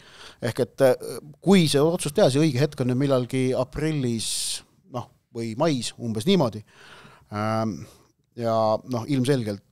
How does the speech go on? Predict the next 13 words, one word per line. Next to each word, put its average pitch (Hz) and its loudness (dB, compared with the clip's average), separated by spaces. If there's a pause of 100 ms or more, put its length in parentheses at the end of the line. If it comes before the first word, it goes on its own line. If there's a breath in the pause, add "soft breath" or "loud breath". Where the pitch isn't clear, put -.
(140)
äh, 107 -8
tõenäosus, 107 -2
et 107 -12 (120)
see 107 -4
niimoodi 117 -2
läheb, 117 0
on 101 -6
nüüd 101 -10
pärast 110 -8
Poola 117 -6
mängu 104 -8 (1080)
oluliselt 131 4
tõusnud. - -8